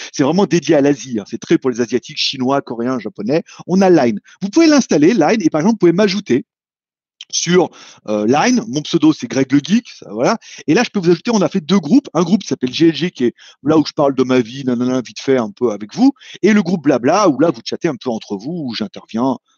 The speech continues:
de temps en temps, mais voilà, c'est surtout pour chatter entre vous. Et hier, euh, il y en a qui ont demandé, est-ce qu'on peut faire un apéro, un live et tout ? Et on a essayé, oui,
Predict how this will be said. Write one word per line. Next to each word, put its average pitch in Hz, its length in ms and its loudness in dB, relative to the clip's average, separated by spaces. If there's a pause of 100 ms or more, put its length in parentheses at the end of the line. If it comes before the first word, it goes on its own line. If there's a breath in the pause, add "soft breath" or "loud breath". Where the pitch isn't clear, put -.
(280)
de 120 80 0
temps 113 100 -2
en 101 100 -4
temps, 165 220 0
mais 147 140 2
voilà, 135 160 0
c'est - 100 -16
surtout 143 240 -8
pour 160 100 -4
chatter 143 160 -6
entre 175 160 -4
vous. 101 120 -6 (360 loud breath)
Et 226 100 4
hier, 240 300 4
euh, 170 960 4
il 147 40 4
y 160 40 0
en 165 40 0
a 202 80 0
qui - 100 -6
ont 165 40 -4
demandé, 165 240 0
est-ce 233 260 0
qu'on 233 80 -10
peut 294 80 -2
faire 302 160 0
un 175 160 2
apéro, 202 500 4
un 151 100 4
live 170 320 4
et 147 60 -2
tout ? 277 180 0
Et 269 60 2
on 220 100 2
a 202 60 2
essayé, 233 400 -2
oui, 277 200 0